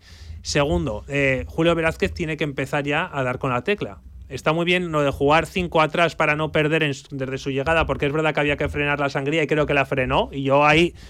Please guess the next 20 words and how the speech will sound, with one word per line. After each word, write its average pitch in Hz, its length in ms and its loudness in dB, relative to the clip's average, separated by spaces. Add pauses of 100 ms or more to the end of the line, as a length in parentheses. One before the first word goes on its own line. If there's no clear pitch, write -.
(140)
no 175 220 4
le 190 80 6
puedo 185 240 6
decir 156 320 -2
ni 139 80 -2
mu, 170 220 -2 (260)
pero 147 160 -4
una 165 100 0
vez 170 120 -2
que 180 100 0
ya 165 100 0
cambias 170 300 -2
el 170 80 -2
sistema, 151 380 -4
sigues 147 260 -8
jugando 147 240 -2
igual 143 220 2
de 135 100 0
mal 143 240 0 (240)
y, 143 100 -4